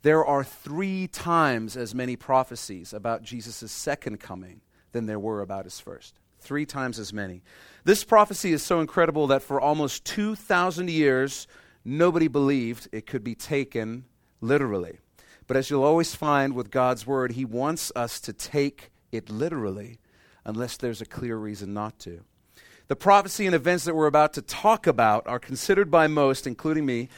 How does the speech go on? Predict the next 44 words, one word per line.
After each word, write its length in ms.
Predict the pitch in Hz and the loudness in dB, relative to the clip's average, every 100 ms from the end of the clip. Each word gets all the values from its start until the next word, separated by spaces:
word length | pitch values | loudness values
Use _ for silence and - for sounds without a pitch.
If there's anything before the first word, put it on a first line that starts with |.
| - - | -20 -12
to 80 | 139 | -10
take 360 | - 156 - | -2 -2 -2
place 460 | - 143 131 - - _ _ - | 0 2 2 -4 -14 _ _ 2
after 400 | 160 180 - 139 | 4 4 2 0
the 80 | |
rapture 480 | 123 117 117 - 117 | 2 2 0 -4 -10
during 320 | 107 135 135 | -6 -4 -2
what's 240 | 131 123 - | -4 -6 -6
known 220 | 123 123 | -6 -6
as 140 | 113 | -8
the 80 | 104 | -12
tribulation 640 | 98 151 120 123 117 - 107 | -6 -6 -2 -2 -2 -6 -12
period. 420 | - 107 95 92 | -4 -4 -2 -6
If 160 | 101 131 | -8 -2
you 60 | |
don't 180 | 143 165 | -2 0
know 100 | 160 | 0
what 140 | 151 | 0
the 100 | 151 | 0
rapture 460 | 147 151 147 - 160 | 4 4 4 -2 -4
or 60 | 139 | -4
the 60 | |
tribulation 580 | - 151 147 147 143 147 | -6 -6 0 -2 -2 2
are, 260 | 147 147 151 _ _ _ _ - | 6 6 2 _ _ _ _ -6
pick 200 | 127 143 | -2 0
up 160 | 135 | 0
the 140 | 135 127 | 2 0
End 160 | 123 | -2
Time 240 | - 120 117 | -4 -6 -6
C 120 | - | -8
D 100 | 117 | -8
before 280 | 107 - 117 | -10 -10 -6
you 100 | 110 | -4
leave 200 | 113 110 | -4 -6
today. 240 | 98 98 | -4 -2
It'll 160 | 98 98 | 0 -2
help 260 | - 117 | -2 -4
you 80 | 117 | -6
come 180 | - 113 | -8 -8
to 80 | 110 | -6
an 60 | 104 | -6
understanding 560 | 104 101 - 110 107 | -8 -8 -6 -6 -6
on 140 | 95 95 | -8 -8
that. 220 | 92 | -10